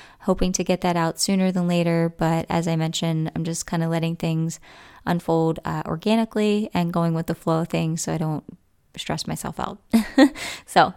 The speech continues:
thank you. I, I love the questions and, um, the interest in that. I, I really appreciate it. And I'll get back to you guys on when that, uh,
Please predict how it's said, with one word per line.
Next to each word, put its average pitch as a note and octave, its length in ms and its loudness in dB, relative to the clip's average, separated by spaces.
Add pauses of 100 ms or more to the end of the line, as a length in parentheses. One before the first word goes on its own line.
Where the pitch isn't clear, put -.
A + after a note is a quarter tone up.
thank G3+ 240 0
you. F3 260 4
I, E3 320 0
I F3 100 0
love F3 260 2
the E3+ 80 0
questions E3 680 -2
and, D#3+ 460 -2
um, D#3+ 440 -4 (120)
the - 80 -4
interest F3+ 500 -2
in D#3+ 200 -2
that. D#3 280 -2
I, D#3 240 -4
I E3 60 -4
really E3 220 0
appreciate E3+ 440 -4
it. D#3 220 -2
And D#3+ 200 0
I'll D#3+ 280 2
get E3+ 160 -2
back G3+ 200 -6
to - 60 -16
you - 40 -20
guys D#3 340 -4
on E3 220 0
when E3+ 160 0
that, D#3 300 -4
uh, D#3+ 240 -6